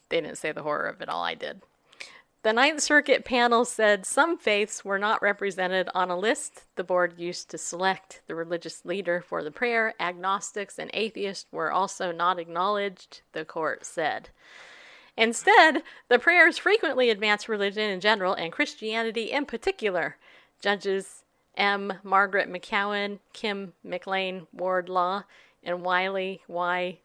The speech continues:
Daniel said. The judges additionally said the board could have accomplished its goals without conveying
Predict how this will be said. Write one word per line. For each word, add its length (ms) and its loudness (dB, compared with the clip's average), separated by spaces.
Daniel 600 -2
said. 480 -2
The 100 2
judges 420 2
additionally 440 2
said 260 0
the 80 -6
board 320 2
could 160 -8
have 100 -8
accomplished 520 -4
its 120 -12
goals 360 -2
without 420 -2
conveying 600 -4